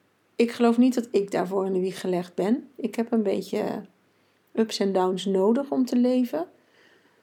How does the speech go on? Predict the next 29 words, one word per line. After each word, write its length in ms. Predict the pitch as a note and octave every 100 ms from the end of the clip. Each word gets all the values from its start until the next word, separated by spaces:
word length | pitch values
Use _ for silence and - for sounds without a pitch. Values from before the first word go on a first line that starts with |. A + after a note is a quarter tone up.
| _ _ _ _ _ _ _ -
Maar 320 | B3 A#3+ -
het 140 | - C4+
is 120 | B3+
niet 180 | D4 D#4+
een 200 | C4 A#3+
continue 720 | D4 D4+ D4 C#4 C4 C4+ B3+
staat 600 | - - B3+ B3+ C4+ C4
van 440 | - A#3+ A#3 A#3
verlichting 680 | A#3 A3 A#3 C#4 - A#3+ A3
waar 200 | G3 G3
je 120 | G#3
in 220 | - B3+
zit, 300 | C4+ F#3 F3
hè? 220 | F3+ F#3+ C4 -
Dat 220 | A#3 A3+
is 160 | A#3 -
één 240 | B3 A#3+
ademteug. 840 | A#3+ D4 C#4+ A#3 A#3 - - -
Maar 200 | G#3+ G#3+
hoe 260 | A#3 C4+ B3+
lekker 360 | C#4+ C#4+ A#3
dat 200 | A3 A#3
die 140 | A3+ C4
ene 280 | A3+ A3 G#3+
ademteug 680 | D4+ G4 F#4 D4 B3 A#3 - _ _
verlichting, 640 | - A#3 A#3 - G3+ G3+ -
als 220 | A3 A3+
verlichting 480 | B3 A#3+ A#3+ G#3+ G#3
voelt. 400 | G3 F#3 F3+